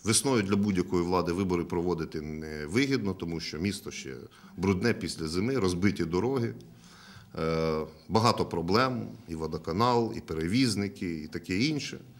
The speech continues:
А тут є унікальна можливість на п'ять років стати поважною людиною, отримати державні якісь, е, пільги, відповідні знайомства зав'язати серйозні.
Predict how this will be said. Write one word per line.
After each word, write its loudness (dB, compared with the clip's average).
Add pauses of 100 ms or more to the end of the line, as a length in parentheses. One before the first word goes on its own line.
(420)
А -2
тут -10
є 2
унікальна 2
можливість -2
на -6
п'ять 0
років 0
стати -2
поважною -2
людиною, -2 (420)
отримати -4
державні 0 (800)
якісь, -10
е, -16 (1600)
пільги, 4 (800)
відповідні 2
знайомства 4
зав'язати 0
серйозні. -2